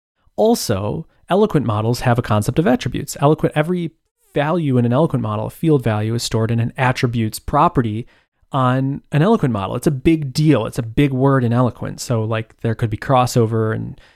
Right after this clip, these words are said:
crisscross men-, you know, mental models, whatever. Um, but even worse, this is the worst.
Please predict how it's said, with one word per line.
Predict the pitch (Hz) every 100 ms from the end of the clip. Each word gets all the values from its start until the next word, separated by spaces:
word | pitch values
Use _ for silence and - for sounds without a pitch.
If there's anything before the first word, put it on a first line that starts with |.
| _ -
crisscross | 131 - 117 104 107 - 120
men-, | 110 107 -
you | 131
know, | 113
mental | 113 110 117 113 123
models, | 107 113 113 -
whatever. | 113 - _ _ _ _ _ -
Um, | 127 113 110 _ _ _
but | - 202
even | 240 226 185
worse, | 135 117
this | - 123
is | 123 123
the | 190
worst. | 143 123 - - -